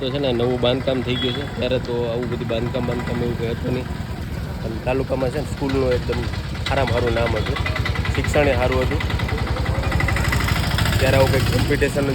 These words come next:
યુગ નહોતો. દસ પાસ મેં અહીં કરેલું. તો finally મિત્રો પૂગી ગયા બસ સ્ટેન્ડે. જો આ છે ને અમારા તાલુકાનું બસ સ્ટેન્ડ છે ને, મારું ખાસ અહીં જ કામે આવ્યો છું કે મારે એક પાસ કઢાવવાનો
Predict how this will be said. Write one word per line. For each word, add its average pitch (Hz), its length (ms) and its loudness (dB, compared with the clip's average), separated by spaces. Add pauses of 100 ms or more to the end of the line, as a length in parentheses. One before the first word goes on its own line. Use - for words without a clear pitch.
યુગ 135 180 0
નહોતો. 143 200 2 (1160)
દસ 127 240 2
પાસ 131 240 0
મેં 127 120 0
અહીં 127 200 0
કરેલું. - 320 2 (880)
તો 127 60 -6 (100)
finally 160 400 0
મિત્રો 160 260 -2
પૂગી 147 300 -4
ગયા 135 180 2
બસ 135 140 2
સ્ટેન્ડે. 139 240 0 (140)
જો 120 60 -2 (100)
આ 117 100 -4
છે 143 80 -4
ને 127 120 0
અમારા 117 280 2
તાલુકાનું 120 440 2
બસ 113 140 0
સ્ટેન્ડ 120 220 -2
છે 127 120 0
ને, 113 60 -4 (420)
મારું 120 240 -6 (120)
ખાસ 147 180 0 (400)
અહીં 135 160 2
જ 127 100 -14
કામે 127 220 -2
આવ્યો 120 180 0
છું 143 100 -8
કે 120 80 -10
મારે 123 220 -4
એક 110 160 -12
પાસ 120 240 -4
કઢાવવાનો 135 360 0